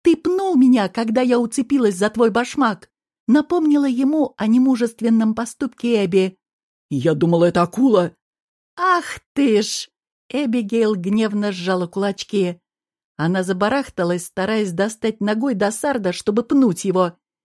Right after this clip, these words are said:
«Даже я знаю, что в этих водах акулы не водятся». «Ну и ухажера ты себе выбрала», пророкотал дракон.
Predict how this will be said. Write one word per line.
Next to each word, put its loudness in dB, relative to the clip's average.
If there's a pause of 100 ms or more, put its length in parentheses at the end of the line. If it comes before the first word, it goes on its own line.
(140)
«Даже 0
я 0
знаю, 0
что -4
в -2
этих -4
водах 0
акулы -2
не 4
водятся». 0 (720)
«Ну 0
и 6
ухажера 4
ты 0
себе 0
выбрала», 2 (380)
пророкотал -2
дракон. -2